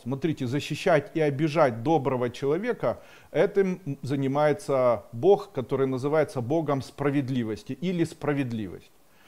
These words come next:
Смотрите, справедливость — это Варун. И что мы теперь рассмотрели из первой книги, которая называется Ригведы? Мы уже знаем, что существует Агни, это внутренний огонь человека, который живет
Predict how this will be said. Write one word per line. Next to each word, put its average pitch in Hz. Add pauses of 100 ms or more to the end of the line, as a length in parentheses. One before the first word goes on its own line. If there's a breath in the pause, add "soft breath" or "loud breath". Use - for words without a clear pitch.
(300 soft breath)
Смотрите, 139 (160)
справедливость — 170
это 165
Варун. 156 (420)
И 135
что 220
мы 233
теперь 160
рассмотрели 156
из 143
первой 143
книги, 156
которая 131
называется 135
Ригведы? 117 (720 loud breath)
Мы 214
уже 170
знаем, 127
что -
существует 190
Агни, 131
это 143
внутренний 160
огонь 147
человека, 127
который 123
живет 147